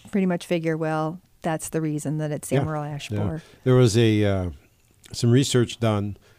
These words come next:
Speaker 2: and they wanted to do a research on how the climate, trees affect the climate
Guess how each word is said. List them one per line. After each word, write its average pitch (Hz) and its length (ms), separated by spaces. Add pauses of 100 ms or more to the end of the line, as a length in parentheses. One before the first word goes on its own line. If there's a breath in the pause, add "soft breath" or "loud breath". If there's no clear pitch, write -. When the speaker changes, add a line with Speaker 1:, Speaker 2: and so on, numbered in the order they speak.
(260 soft breath)
Speaker 2:
and 98 100
they 101 100
wanted 117 320
to 123 80
do 117 160
a 113 40
research 104 800 (320)
on 95 640 (300)
how 101 140
the 95 100
climate, 120 640 (460)
trees 123 340
affect 107 320
the 110 60
climate 107 520